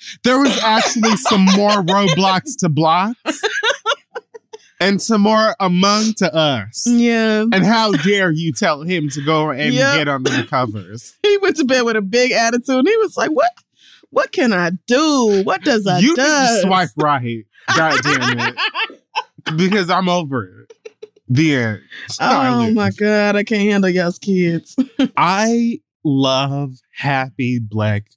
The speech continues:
Speaker 1: babies.
Speaker 2: Yeah.
Speaker 1: Or just, I,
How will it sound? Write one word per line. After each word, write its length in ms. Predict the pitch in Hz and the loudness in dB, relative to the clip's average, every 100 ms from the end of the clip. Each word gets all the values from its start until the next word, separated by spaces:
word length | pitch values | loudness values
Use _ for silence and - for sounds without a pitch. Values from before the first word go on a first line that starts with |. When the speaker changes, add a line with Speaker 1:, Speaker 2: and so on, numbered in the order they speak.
| _ | _
Speaker 1:
babies. 760 | 107 95 90 82 98 107 - - _ _ _ | -4 -2 -6 -10 -10 -8 -10 -14 _ _ _
Speaker 2:
Yeah. 300 | 196 220 202 147 | 2 2 2 2
Speaker 1:
Or 80 | |
just, 840 | 143 113 147 147 156 - - - - _ _ _ _ _ _ | 0 0 2 0 0 -6 -10 -12 -20 _ _ _ _ _ _
I, 140 | 135 | -2